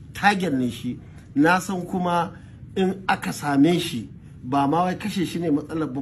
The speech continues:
fitina ce za ta tashi a ƙasar nan. Cewa za a yi gwamnati cewa wannan lokacin ta shirya, kowa ma ba zai yarda ba a Arewa. Muka saya,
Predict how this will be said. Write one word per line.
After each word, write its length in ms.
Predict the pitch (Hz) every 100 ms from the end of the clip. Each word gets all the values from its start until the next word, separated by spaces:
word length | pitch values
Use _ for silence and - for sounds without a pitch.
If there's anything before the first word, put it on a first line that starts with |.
| 143
fitina 320 | - - 226 180
ce 100 | 190
za 140 | 175
ta 120 | 160
tashi 140 | 151 143
a 80 |
ƙasar 260 | - - 123
nan. 120 | 107 - - - - - - - - - - -
Cewa 240 | - 160 156
za 100 | 156
a 60 | 156
yi 60 |
gwamnati 420 | 123 160 180 160
cewa 240 | 143 160 143
wannan 140 | 139
lokacin 360 | 139 135 131 123
ta 100 | 135
shirya, 380 | 147 156 131 123 - -
kowa 260 | - 208 214
ma 120 | 214
ba 80 | 208
zai 100 | 165
yarda 180 | 160 135
ba 140 | 139 110
a 40 |
Arewa. 220 | 117 101 - - - - - - - - - - - - - - - - - -
Muka 220 | 139 131
saya, 340 | - 123 135